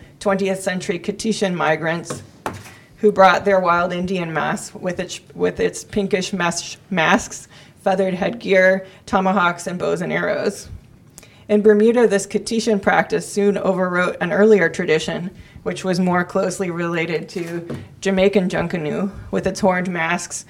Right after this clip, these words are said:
and house-shaped headdresses. While historic junkanoo masquerades likely represented Black Caribbean understandings of their place in the plantation economy,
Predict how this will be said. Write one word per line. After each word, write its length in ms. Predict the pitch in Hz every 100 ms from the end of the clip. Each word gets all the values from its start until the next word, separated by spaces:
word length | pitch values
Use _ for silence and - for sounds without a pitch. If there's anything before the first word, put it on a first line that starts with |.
| - -
and 140 | 170
house-shaped 580 | 202 214 220 180 165 -
headdresses. 840 | - - - - - - - - - - _ - _ - - - -
While 200 | 196 208
historic 500 | 254 - 220 247 262
junkanoo 440 | - 226 214 185
masquerades 720 | 175 185 202 190 175 170 170 175
likely 380 | 175 175 190
represented 760 | 175 175 185 180 170 170 180 175
Black 320 | 160 170 -
Caribbean 480 | - 175 170 175 165
understandings 840 | 151 175 156 - 165 170 170 156 156
of 140 | 151
their 140 | 165
place 360 | 147 170 170 170
in 100 | 175
the 100 | 151
plantation 600 | - 165 165 180 180 190
economy, 720 | 151 151 180 185 160 151 208